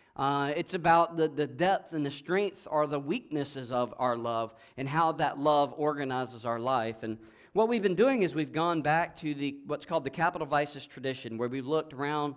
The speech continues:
um, about two hundred, three hundred A D, where we saw people, uh, like Cassius, and, and we moved up, and we saw people like Evagrius, and we saw people like,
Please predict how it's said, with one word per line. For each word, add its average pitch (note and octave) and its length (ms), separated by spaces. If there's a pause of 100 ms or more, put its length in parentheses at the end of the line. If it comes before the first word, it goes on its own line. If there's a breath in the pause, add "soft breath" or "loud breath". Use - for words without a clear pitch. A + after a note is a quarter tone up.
(340 loud breath)
um, C3+ 180
about C3+ 200
two G#3+ 180
hundred, F3+ 680
three F#3 180
hundred E3 340
A D3 160
D, C#3+ 300
where C3 140
we C3+ 100
saw E3 320
people, D3 540 (260 loud breath)
uh, C#3 160
like B2+ 220
Cassius, E3+ 680
and, A#2+ 160 (280 loud breath)
and C3 280
we C#3 80
moved D#3+ 380
up, D#3+ 420 (180 loud breath)
and C3 120
we C#3 80
saw D3+ 180
people D3+ 260
like C#3+ 140
Evagrius, D3+ 640
and C3 100
we B2+ 60
saw C#3+ 240
people C#3+ 380
like, C3 340